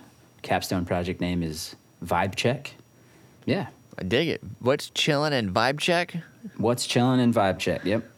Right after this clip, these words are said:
Speaker 2: Great. I love those names. I can't wait to learn about the projects and
Speaker 1: <laughs>
Speaker 2: the capstones and how you built that, all that good stuff. But first, what were you doing before Nashville Software School? How did you decide to make a change?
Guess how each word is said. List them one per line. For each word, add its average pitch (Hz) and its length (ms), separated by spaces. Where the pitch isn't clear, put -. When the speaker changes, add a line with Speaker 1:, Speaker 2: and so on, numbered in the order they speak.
Speaker 2:
Great. 117 300
I 107 100
love 139 220
those 143 220
names. 131 280
I 120 60
can't 113 300
wait 117 240
to 113 80
learn 113 260
about 120 480
the 98 80
projects 120 840
and 175 220
Speaker 1:
<laughs> 139 160
Speaker 2:
the - 120
capstones 117 500
and 98 100
how 127 160
you 131 160
built 123 280
that, 117 140
all 120 260
that 117 180
good 117 160
stuff. 123 500
But 123 180
first, 165 540
what 151 140
were 202 100
you 202 120
doing 185 280
before 165 720
Nashville 139 540
Software 131 480
School? 110 260
How 143 140
did 165 120
you 160 80
decide 131 420
to 120 40
make 123 220
a 127 40
change? 120 600